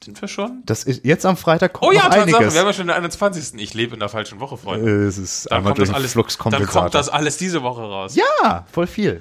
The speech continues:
Speaker 2: richtig.
Speaker 1: Diese
Speaker 2: Genau.
Speaker 1: Spiritual Instinct, nämlich
Speaker 2: Yes.
Speaker 1: heißt das Album.
Speaker 2: Yes.
Speaker 1: Weil ich, ich bin ja so ein, so ein, so ein kleiner Fan von diesen Dingern. Es ist, finde ich auch, wir hatten das neulich davon, da kam eine Platte eigentlich im falschen Zeitpunkt raus.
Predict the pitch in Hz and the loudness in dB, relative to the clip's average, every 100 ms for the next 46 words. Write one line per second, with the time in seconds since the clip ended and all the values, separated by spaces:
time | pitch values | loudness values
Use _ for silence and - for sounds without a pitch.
0 | - 175 - 131 127 151 147 139 180 185 | -6 -6 -6 -6 -2 -2 -2 0 2 2
1 | 196 - 170 160 156 - 170 - - 95 | 0 2 4 4 2 -2 -6 -6 -8 -10
2 | - 101 113 165 202 - 95 - 92 90 | -10 -4 2 2 2 0 -2 -2 -4 -2
3 | 90 85 87 - - 170 214 - - - | -2 -4 -10 -14 -2 0 0 -4 -16 -12
4 | - 113 - 117 - 135 131 127 117 113 | -6 -6 -6 -8 -2 0 0 -2 -4 -6
5 | 104 110 110 110 _ _ _ _ _ _ | -10 -10 -12 _ _ _ _ _ _ _
6 | _ _ _ _ _ _ _ 120 107 127 | _ _ _ _ _ _ _ -8 -2 0
7 | 123 113 - 143 147 147 - 135 127 127 | 0 0 2 4 2 0 -6 -6 -6 -6
8 | 123 127 131 120 131 131 143 127 127 - | -4 -2 -2 -2 -4 -6 -4 -2 -4 -10
9 | - 120 127 127 127 131 123 113 117 113 | -6 -2 0 0 2 2 0 -2 -2 -2
10 | 113 - 113 113 - 117 110 113 110 101 | -2 -2 -2 -4 -4 -4 -4 -8 -10 -6
11 | 104 - 98 98 - 92 92 85 | -6 -6 -6 -6 -6 -16 -14 -14